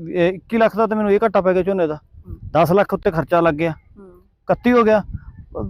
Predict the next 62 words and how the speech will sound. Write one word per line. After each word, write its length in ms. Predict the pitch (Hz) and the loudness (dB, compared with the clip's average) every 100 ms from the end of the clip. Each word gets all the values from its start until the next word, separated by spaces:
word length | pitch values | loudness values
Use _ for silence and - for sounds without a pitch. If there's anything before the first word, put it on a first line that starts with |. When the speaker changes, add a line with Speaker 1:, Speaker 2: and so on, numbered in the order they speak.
| - | -12
Speaker 1:
ਵੀਹ 220 | 196 180 233 | -4 0 2
ਪੱਚੀ 260 | 240 226 | 2 0
ਮੇਰਾ 220 | 220 214 | 2 4
ਹੋਰ 200 | 180 170 | 4 4
ਸੀ 240 | 175 208 208 | 0 -2 0
ਜਿਹੜਾ 260 | 196 208 180 | 2 2 4
ਆਮ 240 | 180 185 | 2 2
ਘਰਾਂ 300 | - 196 180 | 0 0 2
ਦਾ 140 | 170 | 2
ਹੁੰਦਾ 420 | 185 - 160 165 170 | 0 -2 0 2 2
ਵਾ, 300 | 175 180 175 _ _ - | 2 2 0 _ _ -6
ਬ-, 240 | 170 190 | 0 0
ਬੈਂਕਾਂ 440 | 170 160 175 - 196 | 0 -2 -2 0 -2
ਤੋਂ 80 | 185 | -2
ਚੁੱਕਿਆ, 480 | 175 - 185 180 | -6 -4 2 4
ਆੜ੍ਹਤੀਆਂ 440 | 180 180 196 190 208 | 4 2 0 -2 -6
ਤੋਂ 100 | 185 | -6
ਚੁੱਕਿਆ, 480 | 180 143 180 175 170 _ _ - | -8 -4 0 2 0 _ _ -2
ਮੰਨ 220 | 190 214 | 0 2
ਕੇ 100 | 208 | 0
ਚਲੋ 160 | 214 214 | 0 0
ਪੰਜਾਹ 260 | 196 202 | 2 2
ਸੱਠ 240 | 185 190 180 | 2 0 0
ਲੱਖ 180 | 175 | -2
ਰੁਪਏ 200 | 170 165 | -2 -4
ਦੇ 100 | 165 | -4
ਥੱਲੇ 200 | 151 151 | -4 -2
ਮੈਂ 140 | 151 151 | 0 -2
ਇਸ 60 | |
ਟਾਈਮ 220 | - 156 156 | -2 -4 -4
ਆ 180 | 117 | -6
ਗਿਆ। 160 | 107 107 | -8 -14
Speaker 2:
ਹੂੰ। 400 | - - _ 208 | -20 -20 _ 0
Speaker 1:
ਤੇਈ 220 | 220 233 | 4 4
'ਚ 80 | 208 | 2
ਵੀ 100 | 233 | 4
ਇਹੋ 160 | 220 190 | 4 6
ਹਾਲਾਤ 240 | 214 196 | 4 4
ਬਣੇ 260 | 170 185 180 | 2 -2 -2
ਸੀ, 180 | 185 180 _ _ - | -4 -8 _ _ -6
ਪੱਚੀ 240 | 190 190 | -4 -6
'ਚ 80 | 165 | -4
ਵੀ 60 | |
ਹੁਣ 140 | 180 165 | -2 0
ਇਹੋ 140 | 139 | 0
ਹਾਲਾਤ 200 | 143 143 | 0 0
ਬਣੇ। 320 | 120 110 107 107 _ 208 | -2 -10 -16 -20 _ -20
Speaker 2:
ਹੂੰ। 160 | 190 - - - - - _ - | -20 -20 -20 -20 -20 -20 _ -2
Speaker 1:
ਆ 100 | 180 | 0
ਜਿਹੜੀ 220 | 180 202 | 2 4
ਹੁਣ 140 | 196 196 | 4 4
ਰਿੱਬ 240 | 185 175 | 2 2
ਪੈ 220 | 185 196 | 2 2
ਗਈ 180 | 180 202 | 2 2
ਆ, 280 | 202 196 190 | 4 4 2
ਝੋਨਾ 400 | - 196 175 175 | -2 -6 -2 -2
ਜਿਹੜਾ 200 | 185 196 | 0 0
ਹੁਣ 160 | 185 190 | 0 -2
ਜਿਹੜਾ 200 | 190 220 | 0 2
ਮਰ 200 | 202 165 | 2 0
ਗਿਆ 160 | 185 | -2
ਝੋਨਾ, 320 | 190 202 165 | -2 -2 -4